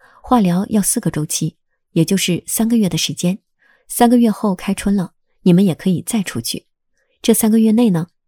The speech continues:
短期的旅行是可以的，但是去的地方最好离大城市不要太远，这样如果白细胞低的话，可以去当地的医院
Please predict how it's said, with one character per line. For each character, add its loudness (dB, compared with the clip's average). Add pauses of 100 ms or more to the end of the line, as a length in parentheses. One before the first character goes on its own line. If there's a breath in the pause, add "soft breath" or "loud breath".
(140)
短 2
期 -4
的 0
旅 0
行 -4
是 -4
可 -6
以 -2
的， -16 (480 soft breath)
但 2
是 0
去 -2
的 0
地 -2
方 -4 (240 soft breath)
最 2
好 -2
离 -2
大 -4
城 -6
市 -4
不 -6
要 0
太 -2
远， -2 (680 soft breath)
这 6
样 6
如 0
果 0
白 -2
细 -2
胞 0
低 -2
的 -2
话， -6 (260 soft breath)
可 0
以 4
去 -4
当 0
地 0
的 -2
医 2
院 0